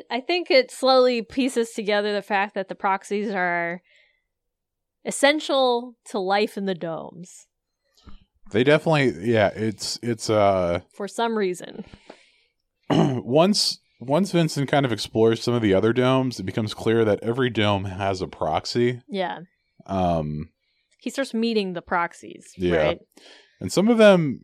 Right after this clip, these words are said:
Speaker 2: kind of clue him in on, like, what was happening, you know, like, w-, who he is on some level. Um, he's, like, rescued, like, they're in, like, this prison for a bit, and then he gets in a fight with this one proxy,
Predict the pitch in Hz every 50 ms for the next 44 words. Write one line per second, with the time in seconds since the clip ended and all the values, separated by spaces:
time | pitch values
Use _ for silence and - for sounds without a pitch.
0 | - - - 147 143 127 117 - - 139 143 147 147 143 139 131 131 127 127 120
1 | 117 110 104 101 - - 107 107 107 113 117 107 107 104 101 - 107 95 95 -
2 | - 107 101 101 98 95 95 92 92 92 - _ _ _ _ _ _ _ _ _
3 | _ _ _ _ _ _ - 107 104 101 95 92 90 87 76 71 85 87 - -
4 | 101 101 101 98 95 - - 92 - - - 131 131 131 127 117 104 101 107 110
5 | 110 117 117 113 117 - - 127 120 120 120 120 120 123 123 127 127 123 _ _
6 | _ _ _ _ - _ _ _ _ _ - 87 87 85 85 85 82 82 78 85
7 | 110 113 110 117 117 104 104 113 113 107 - - - 110 104 104 - - - 107
8 | 101 95 92 - - _ _ _ _ _ _ _ _ _ _ _ _ _ _ _
9 | - - 113 123 139 160 180 190 170 - - 113 - - - - - 98 104 110
10 | 131 135 135 139 139 143 143 135 _ _ _ _ _ _ _ _ _ 131 - -
11 | 127 123 120 113 - 123 123 123 120 - - 104 101 101 101 98 101 101 98 117
12 | - - 131 113 - - 113 107 - 92 92 101 95 98 101 95 92 - - 95
13 | 90 90 - - - 95 90 87 90